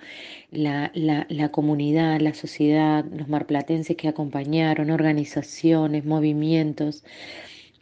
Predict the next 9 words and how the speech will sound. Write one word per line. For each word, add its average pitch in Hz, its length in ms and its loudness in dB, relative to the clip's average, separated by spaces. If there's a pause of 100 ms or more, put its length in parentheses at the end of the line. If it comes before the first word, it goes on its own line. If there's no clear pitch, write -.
La 151 140 0
verdad 160 280 4
que, 156 680 4
mm, - 840 -20
realmente 165 480 6
fue 156 600 4 (520)
muy, 170 1000 4
muy 175 320 2
emocionante, 170 1080 4